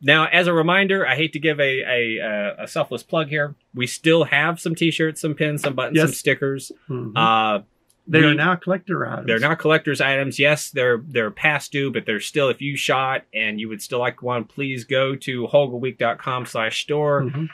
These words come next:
Speaker 1: Uh, buy one. If you're international, shoot us an email or something like that. We'll see what we can do to w-, get the cheapest shipping we possibly can, because I would like you to have one.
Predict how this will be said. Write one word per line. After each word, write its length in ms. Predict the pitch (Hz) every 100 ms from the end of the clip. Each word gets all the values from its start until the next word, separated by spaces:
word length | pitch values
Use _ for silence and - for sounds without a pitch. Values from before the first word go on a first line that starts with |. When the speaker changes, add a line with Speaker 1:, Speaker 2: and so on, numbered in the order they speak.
| _ _
Speaker 1:
Uh, 240 | 123 110 104
buy 320 | 113 135 151
one. 420 | 147 143 143 143 -
If 280 | 110 107 120
you're 180 | 120
international, 920 | 117 143 131 131 156 151 156 143 143 131
shoot 380 | - - 180 156
us 200 | 139 117
an 80 |
email 320 | 104 151 151 143
or 80 |
something 220 | 127 156 127
like 200 | 123 135
that. 280 | 139 135 120
We'll 120 | 117
see 220 | - 135
what 140 | 123 120
we 100 | 117
can 160 | 110
do 220 | 117 127
to 80 | 120
w-, 240 | 110 120 117
get 200 | 127 _
the 100 | 113
cheapest 480 | 104 - 135 120 -
shipping 340 | - 127 123 107
we 80 | 101
possibly 380 | 117 113 110 98
can, 360 | 131 127 127
because 380 | 110 110 104 101
I 80 | 87
would 100 | 95
like 180 | 107 -
you 60 | -
to 40 |
have 180 | 120 143
one. 260 | 147 151